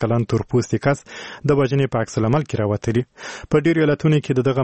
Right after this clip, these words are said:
مدني پاڅون د کنټرول لپاره د ملي ګارد شاوخوا پنځه زره پوځیان ګمارل سوي. تر اوسه په سلګونو اعتراض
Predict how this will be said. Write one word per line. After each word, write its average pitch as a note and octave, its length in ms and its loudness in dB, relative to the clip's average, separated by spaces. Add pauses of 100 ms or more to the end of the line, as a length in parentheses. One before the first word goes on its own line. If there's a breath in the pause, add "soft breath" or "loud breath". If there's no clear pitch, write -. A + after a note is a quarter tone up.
مدني A#2+ 340 2
پاڅون A#2+ 320 0
د A2 160 0
کنټرول A2+ 380 0
لپاره C#3 260 0
د B2 160 0
ملي C3 240 2
ګارد C3+ 240 0 (120)
شاوخوا B2 320 0 (120)
پنځه B2 240 2
زره B2 200 -2
پوځیان A2 360 0
ګمارل G#2 400 0
سوي. G#2 240 0
تر - 160 2
اوسه C#3+ 240 0 (400 loud breath)
په D3 160 2
سلګونو D#3+ 320 2
اعتراض B2 320 0